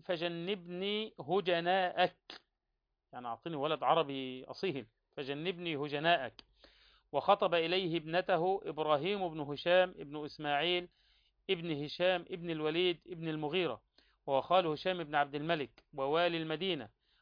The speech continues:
وكان أبيض شديد البياض. فرده عقيل وقال: "رددت صحيفة القرشي لما أبت أعراقه إلا احمرارا". يعني هذا ليس عربياً أصيل،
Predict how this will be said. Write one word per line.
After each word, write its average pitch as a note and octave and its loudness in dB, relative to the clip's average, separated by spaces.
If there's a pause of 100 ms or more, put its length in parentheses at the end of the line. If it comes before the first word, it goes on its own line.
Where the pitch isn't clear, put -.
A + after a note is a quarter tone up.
(120)
وكان C#3+ 0
أبيض D#3 2
شديد D#3+ -4
البياض. D#3 4 (500)
فرده D#3+ 2
عقيل E3+ 2
وقال: E3+ 4 (420)
"رددت D3+ 0
صحيفة E3+ -2
القرشي E3+ -2
لما E3 0 (460)
أبت F#3 6
أعراقه F3+ 4 (120)
إلا A#3+ 2
احمرارا". D3 8 (1120)
يعني B2 -16
هذا E3+ -4
ليس G#3 -4
عربياً F#3+ -2
أصيل، D3 -8